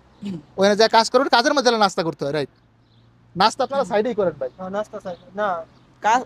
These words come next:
Speaker 1: নাস্তা বলতে মনে
Speaker 3: নাস্তা
Speaker 1: করেন আপনি এই
Speaker 3: ক্যাম্প
Speaker 1: থেকে,
Speaker 3: থেকেই করে
Speaker 1: ক্যাম্প
Speaker 3: আনে।
Speaker 1: থেকে খাইতে, খাইয়া যেতে পারবেন।
Speaker 3: আবার
Speaker 2: হুম।
Speaker 1: আর
Speaker 3: সাথে
Speaker 1: যদি
Speaker 3: নিয়ে
Speaker 1: মনে হয়
Speaker 3: যেতে
Speaker 1: আপনি নিয়ে ওই জায়গায় খাইবেন, তো ওই জায়গায় খাইতে
Speaker 2: ও,
Speaker 1: পারবেন।
Speaker 2: নাস্তা ক্যাম্পে পৌঁছায় দেয়।
Speaker 3: হ্যাঁ, হ্যাঁ।
Speaker 2: আহ, য-
Speaker 3: যেই ক্যাম্পে আপনি থাকবেন, ওই ক্যাম্পেই ক্যান্টিন আছে। ওই ক্যাম্পেই খাইয়া দেয়, আমি
Speaker 1: আপনি
Speaker 3: নিয়ে
Speaker 1: নাস্তা প্যাকেট করে লয়ে যেতে পারবেন, সমস্যা না।
Speaker 2: আচ্ছা,
Speaker 1: পার্সেল
Speaker 2: আচ্ছা।
Speaker 1: আছে, পার্সেল লয়ে যেতে
Speaker 2: ওইখানে যা কাজ করার ফাঁক দিয়ে খাইয়া ফেললেন।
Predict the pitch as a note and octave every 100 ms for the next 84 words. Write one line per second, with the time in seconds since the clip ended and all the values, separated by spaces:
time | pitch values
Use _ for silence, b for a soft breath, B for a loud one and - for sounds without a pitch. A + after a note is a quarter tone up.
0 | - F#3 A3+ - A3 A#3 A3+ C#4 C#4 C#4
1 | C#4 C4+ C4+ C4 C4+ C4+ A#3+ A#3+ C#4 C4+
2 | B3 A#3 A#3+ C4 B3+ C4 C4 A#3+ A#3 -
3 | G#3+ A3+ A3+ A#3+ A#3 A#3 D4 - G#3 D#3+
4 | A3+ G#3 B3+ A#3 A#3+ A3+ A3+ A3+ A3 A#3+
5 | A#3 G#3+ G#3+ G#3+ A3 A3 G#3+ G#3+ G3+ F#3+
6 | F#3 D#3+ D3 - A3+ G#3+ A3+ - B3+ A#3+
7 | A#3 G#3+ F#3+ D#3+ - F3 D#3+ D#3+ _ _
8 | _ _ _ - E3 F#3 F3 F3 G#3+ C4
9 | A#3+ A#3 B3 B3 A#3+ A3+ A#3 A#3 G#3+ G#3+
10 | G#3+ G#3 F#3 D#3 C#3 _ _ G#3 G#3+ G#3+
11 | A3+ A3+ G#3 G#3 G#3+ G#3 G3 G#3+ A3 A3
12 | G#3 G#3 A3 A3 A3+ G#3+ G#3 G3+ F#3+ F3
13 | D#3+ C#3+ C3+ D#3 D3+ D3 C#3 D#3 D#3 D3+
14 | F#3+ C#3+ A3 E3+ - D#3 D3+ D3 - F#3+
15 | G#3 G#3 A#3 A3 - A3 G3 E3 E3 D3+
16 | C#3 C3